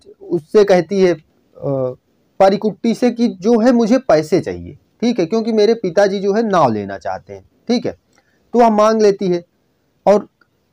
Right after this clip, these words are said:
कहती क्या, क्या है उपन्यास में, इसको देखते हैं। जैसे, "बप्पा नाव और जाल खरीदने जा रहे हैं,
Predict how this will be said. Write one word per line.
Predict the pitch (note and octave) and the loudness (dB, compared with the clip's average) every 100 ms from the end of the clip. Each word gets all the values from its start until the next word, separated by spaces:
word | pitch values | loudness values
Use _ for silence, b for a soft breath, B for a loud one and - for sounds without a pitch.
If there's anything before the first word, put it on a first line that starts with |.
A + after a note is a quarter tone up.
| _ _ | _ _
कहती | G3+ G3 G3 A#3+ | 0 2 0 -2
क्या, | G#3+ | 0
क्या | E3 G3 F#3 | 0 0 2
है | F#3+ A#3 | 2 -2
उपन्यास | G#3+ F3+ E3+ F3+ G3 G3 | -2 -2 -2 0 -2 -2
में, | A#3 | -4
इसको | - B2 | -4 -4
देखते | A#2+ A#2+ | -4 -2
हैं। | E3 | 0
जैसे, | G3+ C4 C4+ _ _ C#3+ | 2 2 -2 _ _ -6
"बप्पा | C3+ F#3 - - A#3+ | 0 0 0 0 2
नाव | A#3 G3+ A3 | 2 2 4
और | G#3+ G#3+ | 4 2
जाल | E3 E3 D#3+ | 2 0 0
खरीदने | B2+ A2 G2 G2 | -4 -10 -10 -12
जा | F#2+ F#2 | -8 -8
रहे | F#2 | -8
हैं, | G2 | -20